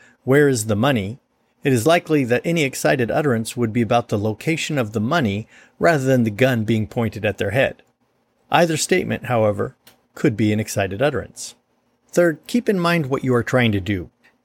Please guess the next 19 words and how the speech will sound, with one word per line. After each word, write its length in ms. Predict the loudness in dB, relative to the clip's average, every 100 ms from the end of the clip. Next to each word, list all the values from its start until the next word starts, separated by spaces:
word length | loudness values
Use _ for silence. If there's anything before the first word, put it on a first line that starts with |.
| _ -2
as 160 | 0
that 180 | 2 2
will 100 | 2
have 140 | 2
a 60 | 2
big 260 | 2 2 2
impact 400 | 2 2 0 0
on 120 | -2
how 140 | 0
you 140 | 0 -2
structure 440 | -2 -2 0 -2
your 120 | -4
questions 580 | 0 0 2 -2 -4 -6 -4
and 160 | -4
how 140 | 0 0
much 300 | 0 -2 -4
you 80 |
drill 320 | -2 2 2 4
down 420 | 2 2 0